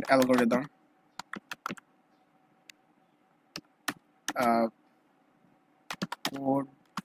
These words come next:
forces seven hundred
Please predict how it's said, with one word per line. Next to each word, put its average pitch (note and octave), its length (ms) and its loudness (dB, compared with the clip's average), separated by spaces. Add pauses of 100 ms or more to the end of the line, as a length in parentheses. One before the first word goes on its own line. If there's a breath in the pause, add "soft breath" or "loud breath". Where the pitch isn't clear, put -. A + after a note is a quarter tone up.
(120)
forces C3+ 1300 -12 (1700)
seven D3 240 2
hundred C#3 220 2